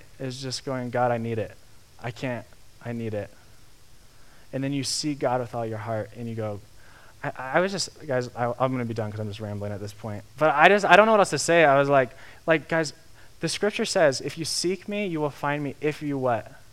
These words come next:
Some of you know it. "If you seek me with all your heart." God does not lie, and that verse is true.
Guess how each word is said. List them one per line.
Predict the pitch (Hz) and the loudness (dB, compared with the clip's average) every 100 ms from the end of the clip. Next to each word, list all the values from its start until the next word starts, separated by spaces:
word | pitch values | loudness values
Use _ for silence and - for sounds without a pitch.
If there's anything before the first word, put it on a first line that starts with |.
| - - | -20 -12
Some | 143 | -8
of | 135 | -6
you | |
know | 123 117 | -4 -4
it. | 104 - - - - - - - | -6 -14 -20 -20 -20 -20 -20 -14
"If | 143 | -8
you | |
seek | 151 - 175 170 | -6 -4 -4 -6
me | 175 | -6
with | 160 139 - | -6 -6 -2
all | 135 | 0
your | 135 | 0
heart." | 113 120 107 - - - - - - - - - - - - - - | -4 -6 -6 -8 -18 -20 -20 -20 -20 -20 -20 -20 -20 -20 -20 -8 2
God | 147 165 | 6 6
does | 165 160 | 4 -2
not | 156 139 | 0 0
lie, | 131 131 | 0 0
and | 127 | 0
that | 123 | -4
verse | 120 117 | -6 -8
is | 110 | -8
true. | - 113 101 | -10 -8 -8